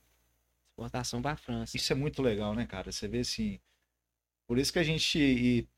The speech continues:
Speaker 2: pensa que cada vez mais a gente tem que valorizar essa
Speaker 1: É,
Speaker 2: turma. O
Speaker 1: justamente.
Speaker 2: Ronaldinho Freire tá mandando açúcar lá pra França.
Speaker 1: Açúcar, milho. Manda minério pros chinês.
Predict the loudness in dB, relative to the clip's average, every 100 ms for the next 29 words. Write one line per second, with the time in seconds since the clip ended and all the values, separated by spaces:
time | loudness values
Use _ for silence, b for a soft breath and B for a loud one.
0 | _ _ 8 8 6 2 0 6 8 12
1 | 10 10 6 6 6 4 -2 -4 -4 0
2 | 2 4 2 2 0 -2 -2 0 2 0
3 | -4 _ _ _ _ -2 6 10 12 12
4 | 8 6 4 6 8 8 8 6 6 6
5 | 6 4 2 0 4 4 4 0 0 0
6 | 0 -2 -10 _ _ _ _ _ _ _
7 | -10 -6 -2 0 0 0 0 4 4 4
8 | 2 -2 -8 -12 _ _ _ _ _ -20
9 | -20 _ _ 6 10 12 12 12 8 8
10 | 10 10 10 8 0 4 4 6 4 2
11 | 0 -2